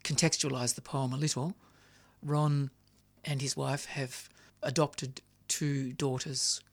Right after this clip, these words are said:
from Sri Lanka, and this is about the meeting of one of his adopted daughters with her birth mother. Translation.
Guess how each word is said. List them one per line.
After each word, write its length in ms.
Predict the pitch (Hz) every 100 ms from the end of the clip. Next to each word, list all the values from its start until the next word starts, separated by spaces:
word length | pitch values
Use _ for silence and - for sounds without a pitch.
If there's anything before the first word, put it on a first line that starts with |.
| _ _
from 300 | - 156 139
Sri 220 | - 143
Lanka, 340 | 131 131 123 - _ _ _ - - -
and 220 | 135 143
this 160 | 131
is 140 | 143 127
about 300 | 135 127 -
the 80 | 127
meeting 340 | 120 - 127
of 140 | 127
one 120 | 139 131
of 80 |
his 140 | 143 139
adopted 380 | 139 127 160 -
daughters 540 | 127 120 131 123 - - - - - - - - -
with 460 | 123 - - - - - -
her 280 | 147 127 127
birth 360 | 131 131 123 -
mother. 280 | 131 - - _ _ _ _ _ _ -
Translation. 640 | 139 127 127 117 -